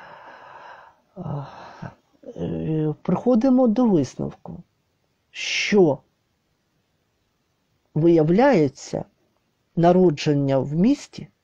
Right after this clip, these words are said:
Києві і всі умови для цього проживання там, які даються, не є панацеєю для того, щоб людина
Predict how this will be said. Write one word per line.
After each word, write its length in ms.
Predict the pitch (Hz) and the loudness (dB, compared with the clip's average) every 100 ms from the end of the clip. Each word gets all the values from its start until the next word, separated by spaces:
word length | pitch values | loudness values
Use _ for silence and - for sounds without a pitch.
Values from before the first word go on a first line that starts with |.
| _ | _
Києві 500 | - 277 113 - - _ _ _ _ _ _ _ _ _ _ _ _ _ _ _ _ | -2 0 -2 -6 -14 _ _ _ _ _ _ _ _ _ _ _ _ _ _ _ _
і 100 | 190 | 0
всі 440 | 151 - - 214 190 | 0 -2 0 2 2
умови 600 | 160 156 208 330 196 143 | 2 2 4 4 4 2
для 200 | 139 131 | 0 -2
цього 320 | - 147 139 | 0 -2 -2
проживання 760 | - 147 131 151 151 139 135 | -2 -2 0 0 2 0 -2
там, 300 | 135 143 131 | -2 -2 -2
які 260 | 131 - 147 | -2 -4 -4
даються, 640 | 139 131 131 127 - - - _ _ _ _ _ _ _ _ 165 | -2 -2 -2 -6 -14 -20 -20 _ _ _ _ _ _ _ _ -2
не 260 | 175 208 | 2 2
є 400 | 208 170 139 131 - _ _ - | 2 0 -2 -4 -12 _ _ -2
панацеєю 840 | 143 131 131 - 151 135 131 123 | 0 0 -4 -4 -2 -2 -2 -4
для 180 | - 120 | -4 -6
того, 440 | - 240 247 143 _ _ _ _ _ _ _ _ - | -2 -2 -2 -6 _ _ _ _ _ _ _ _ -10
щоб 300 | - 143 - | -4 -2 0
людина 600 | 135 131 151 196 240 | -2 0 2 2 2